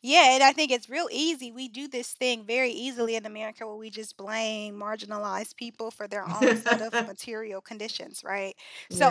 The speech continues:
Speaker 1: of
Speaker 2: Yeah.
Speaker 1: course, it's easy to pivot and say, "This kid just is not worthy," instead of checking ourselves and saying, "Why isn't the onus on me as an educator to make sure each of my children are educated?"
Speaker 2: Thank you. Thank you. Thank you.
Speaker 1: <laughs>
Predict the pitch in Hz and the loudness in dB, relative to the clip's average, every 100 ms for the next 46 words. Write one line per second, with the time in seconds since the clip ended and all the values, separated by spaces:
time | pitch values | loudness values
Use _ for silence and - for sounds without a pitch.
0 | - 302 359 294 262 - 254 269 254 - | 6 0 0 0 -2 -8 -8 -6 -6 -6
1 | 240 269 233 233 220 240 220 214 254 - | -6 -6 -4 -6 -4 -4 -4 -4 -6 -4
2 | 254 226 214 233 - 208 233 208 202 208 | -4 -2 -4 -6 -10 -8 -4 -4 -6 -4
3 | 220 214 196 196 202 - 226 196 - 226 | -2 -2 -4 -6 -8 -6 -6 -4 -2 -2
4 | - 226 190 226 240 226 214 185 208 185 | -2 -6 -4 -4 -2 -2 -4 -10 -6 -4
5 | 175 185 - - - 247 277 277 262 254 | -6 -10 -16 -18 4 10 10 8 2 2
6 | 240 233 240 240 233 220 240 254 226 208 | -2 -2 -2 -4 -10 -8 -6 -4 -4 -2
7 | 220 240 - 240 214 208 233 202 208 - | 0 0 -2 -8 -6 -8 -10 -10 -8 -8
8 | 233 208 240 254 220 196 - 247 208 202 | -8 -10 -8 -8 -6 -8 -6 -10 -10 -10
9 | - 214 214 214 - - - _ _ _ | -4 -4 -4 -8 -10 -12 -18 _ _ _
10 | _ _ _ 208 175 - 117 - _ _ | _ _ _ -8 -8 -10 -16 -16 _ _
11 | _ 262 214 - 131 117 _ _ _ - | _ -2 -2 -8 -18 -18 _ _ _ -2
12 | 240 214 - - 285 - | 0 2 2 2 -2 -6